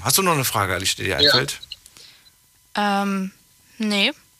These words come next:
Speaker 3: Eigentlich hast du jetzt alles schon mal das Wichtigste abgefragt.
Speaker 1: Dann entlassen wir dich in die Nacht, Samuel, und ich wünsche dir einen schönen
Speaker 2: Entschuldigung,
Speaker 1: Abend.
Speaker 2: äh,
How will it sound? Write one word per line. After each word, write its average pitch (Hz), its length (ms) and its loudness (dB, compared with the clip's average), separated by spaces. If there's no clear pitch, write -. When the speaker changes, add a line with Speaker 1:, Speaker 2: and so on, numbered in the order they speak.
Speaker 3:
Eigentlich 196 440 0
hast - 160 -2
du 285 40 -2
jetzt - 200 -4
alles 202 340 0
schon 294 140 0
mal 294 80 2
das 285 220 0
Wichtigste - 360 -2
abgefragt. - 640 -6
Speaker 1:
Dann 127 160 4
entlassen 143 460 2
wir 165 80 2
dich 143 100 2
in 139 80 0
die 143 100 0
Nacht, 143 240 2
Samuel, 104 400 -2
und 113 140 -2
ich 120 60 -8
wünsche - 200 4
dir 190 80 4
einen 190 120 4
schönen 180 200 2
Speaker 2:
Entschuldigung, - 320 -4
Speaker 1:
Abend. - 0 -
Speaker 2:
äh, 175 180 4